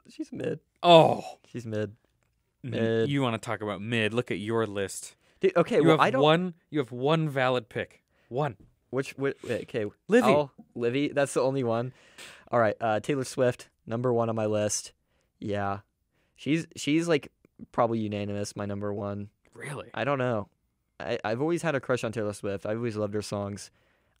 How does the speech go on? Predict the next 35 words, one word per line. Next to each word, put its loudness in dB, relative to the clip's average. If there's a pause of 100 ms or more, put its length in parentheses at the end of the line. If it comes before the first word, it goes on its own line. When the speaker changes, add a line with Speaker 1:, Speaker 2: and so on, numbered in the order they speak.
Speaker 1:
I 0
really 0
like -2
singers. -6
I 0
don't 0
know 2
why, 0 (680)
but, -6
like, -2 (420)
I -6
don't -4
know. -4 (240)
They're 0
just -6
celebrity 0
singers. -10 (100)
I -12
don't -12
know. -12 (640)
Really -2
weird. -4 (560)
Uh, 0
Livy, 2 (200)
number -4
two. -2 (360)
No -6
explanation -8
needed. -6 (1120)
I 0
did 0
have -2
a -2
huge -6
crush -4